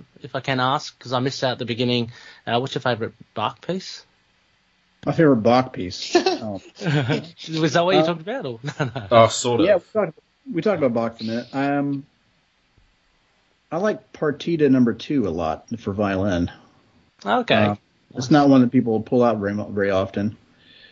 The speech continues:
Speaker 1: Yeah.
Speaker 2: Um, but it's really fun to play, actually. I,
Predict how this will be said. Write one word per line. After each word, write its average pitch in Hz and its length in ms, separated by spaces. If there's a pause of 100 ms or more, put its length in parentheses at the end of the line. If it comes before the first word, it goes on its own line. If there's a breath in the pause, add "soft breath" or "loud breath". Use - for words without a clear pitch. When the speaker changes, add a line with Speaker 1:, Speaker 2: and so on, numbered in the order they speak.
(200 soft breath)
Speaker 1:
Yeah. 107 140
Speaker 2:
Um, 107 460
but 113 400
it's 117 340
really 170 180
fun 147 200
to 107 60
play, 117 380
actually. 95 320
I, 120 140